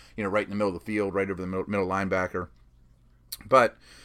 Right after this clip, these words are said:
pretty much, pretty entertaining game overall. Uh, unfortunately, I think the thing to most take out of it is the, the Carolina injuries, and that, that's a,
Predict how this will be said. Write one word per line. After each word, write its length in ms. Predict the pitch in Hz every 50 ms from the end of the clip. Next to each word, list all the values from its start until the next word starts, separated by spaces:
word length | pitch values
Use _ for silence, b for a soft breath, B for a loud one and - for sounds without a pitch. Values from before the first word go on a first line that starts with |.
| B B B
pretty 180 | - 285 226
much, 120 | 233 220 175
pretty 180 | 190 214 214
entertaining 520 | 208 208 190 - 190 170 165 165 160 151 135
game 240 | 135 151 147 143 139
overall. 540 | 139 131 113 120 123 123 120 120 120 120 113 113
Uh, 140 | - 117 101 -
unfortunately, 880 | - 131 123 - - - 151 151 147 - 135 123 85 104 117 113 110 107
I 80 | 107 110
think 320 | - - 131 123 117 -
the 80 | - 107
thing 300 | - - 120 117 113 104
to 80 | 107
most 360 | 101 101 104 113 113 110 -
take 280 | - - 113 104 98 90
out 220 | 110 113 131 127
of 120 | 117 98 90
it 180 | 98 95 95
is 300 | 92 98 98 98 92 92
the, 280 | 92 98 95 92 90 90 b b b b b b b b b
the 80 | -
Carolina 520 | - - 131 120 113 107 107 107 110 104 98
injuries, 580 | 98 107 123 110 101 85 73 73 - - - 73
and 400 | - 90 92 90 87 87 85 80 - - -
that, 160 | - 104 98
that's 260 | - 104 104 - -
a, 160 | 101 92 87